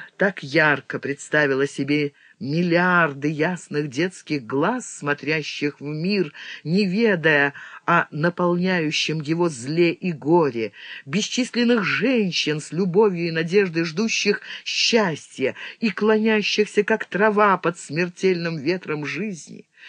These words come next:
мужчин, чьё доверие и достоинство попраны тяжким катком лживой власти, животных, чьи ноздри раздувались, уши предали,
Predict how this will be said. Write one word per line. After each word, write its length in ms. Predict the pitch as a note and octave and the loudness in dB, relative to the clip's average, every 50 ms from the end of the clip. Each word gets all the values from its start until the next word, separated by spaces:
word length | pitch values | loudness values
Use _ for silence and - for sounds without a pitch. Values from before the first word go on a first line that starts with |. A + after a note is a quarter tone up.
| - - - | -20 -12 -4
мужчин, 680 | C#3 D#3+ F3+ E3+ - - - - - F#3 F#3+ F3+ F3+ | 0 0 0 2 0 -2 -2 -2 0 0 0 0 0
чьё 260 | D#3 - - C#3 D3+ | 0 0 2 2 2
доверие 580 | D3 D3+ E3 D3+ D3+ F3 F3+ E3+ E3 D#3+ D#3 D#3 | 4 4 2 4 4 4 4 4 2 2 0 0
и 20 | |
достоинство 800 | C#3+ D3+ D#3 - - - D#3 E3 D#3+ D3+ C#3+ - - C#3 D3+ C#3+ | 0 0 -2 -2 -2 0 2 2 2 0 -4 -4 -2 0 0 0
попраны 760 | - _ E3 F#3 F#3 E3+ - - D3+ D#3+ D#3+ D#3+ E3 E3 - - - - - - - _ | 0 _ 2 2 2 2 2 -2 -2 -2 0 0 0 0 -2 -4 -12 -16 -16 -18 -20 _
тяжким 680 | - - - F#3 F#3+ F#3 F3+ - - - - F3+ F3 E3+ | -4 2 2 4 4 4 2 0 -2 -2 0 0 0 0
катком 600 | - - F3 - - - - E3+ F3+ F3+ E3 D#3+ | 0 0 -2 -2 -2 -4 0 2 2 2 2 0
лживой 580 | D3+ D#3 D#3 C#3 C3+ A3 - G3+ F3 D#3+ D#3+ D3 | 0 0 0 0 0 0 0 0 0 0 -2 -2
власти, 800 | D3 D3 D#3 F3+ G3 F#3 D3 A#2 - - - - - D2 - - _ _ _ _ _ _ _ _ _ _ _ _ _ _ _ _ _ _ _ - | -2 -2 -2 -2 -2 -2 -4 -8 -12 -18 -20 -14 -12 -12 -12 -12 _ _ _ _ _ _ _ _ _ _ _ _ _ _ _ _ _ _ _ -6
животных, 800 | A#2 C#3 D3+ E3 F3 F#3+ G3+ F#3+ E3 - _ A2 G#2+ F2 - - - - - - - | -2 -2 0 2 2 2 2 2 0 -4 _ -10 -10 -10 -10 -12 -14 -14 -14 -10 -6
чьи 260 | - - D3 D#3+ F3 | -4 -2 0 0 2
ноздри 440 | E3 E3 F3 E3+ D#3+ C#3+ C3 D3 D#3 | 2 2 2 2 2 0 0 0 0
раздувались, 880 | D3+ D#3 D#3+ C#3 B2 C#3 D3+ E3 F3 F3+ F#3 E3 D3+ D3+ D3 - - - | 2 0 0 -2 -2 -2 0 0 0 0 0 0 0 -2 -4 -6 -6 -4
уши 300 | - F#3+ F3 - - F3 | -4 -2 -2 -2 -2 -4
предали, 920 | E3 - - A#2 B2 D3+ E3+ F3 D3+ F3 F#3 F3+ D#3 C#3+ C#3+ C3 B2+ B2+ | -4 -6 -2 2 2 2 2 2 2 2 4 4 2 2 2 2 0 0